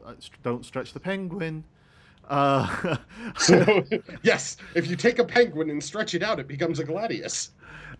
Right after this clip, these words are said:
Speaker 1: Um, okay, so yeah, I would not have got that. Okay, so
Speaker 2: It's like, screw this game. <laughs>
Speaker 1: Yeah. <laughs> I was, um, okay, so last question. I'm, I'm,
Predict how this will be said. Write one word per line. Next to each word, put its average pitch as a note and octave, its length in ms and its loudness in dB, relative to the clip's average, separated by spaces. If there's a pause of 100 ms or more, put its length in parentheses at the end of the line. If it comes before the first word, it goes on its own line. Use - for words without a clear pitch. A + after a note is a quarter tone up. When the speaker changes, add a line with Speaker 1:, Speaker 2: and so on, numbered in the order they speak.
Speaker 1:
Um, B2 800 4 (260)
okay, D3+ 340 -4
so B2 160 -8
yeah, B2 140 0
I A#2+ 60 0
would A#2 180 -6
not B2 220 -4
have G#2+ 160 -8
got C3+ 180 -6
that. G2 200 -12 (120)
Okay, D#3 300 0
so C#3 260 4
Speaker 2:
It's - 200 2
like, F#3 180 -4
screw D#4+ 280 -4
this A3+ 200 -2
game. C3+ 300 -8
<laughs> - 60 -12
Speaker 1:
Yeah. C#3+ 400 4
<laughs> D3 120 0
I - 120 -8
was, D#3+ 120 -6 (840)
um, C#3+ 380 0 (280)
okay, D3 240 0
so C#3+ 160 0
last D3 240 2
question. G#2 460 -8 (160)
I'm, A2+ 340 -8
I'm, A#2 200 -10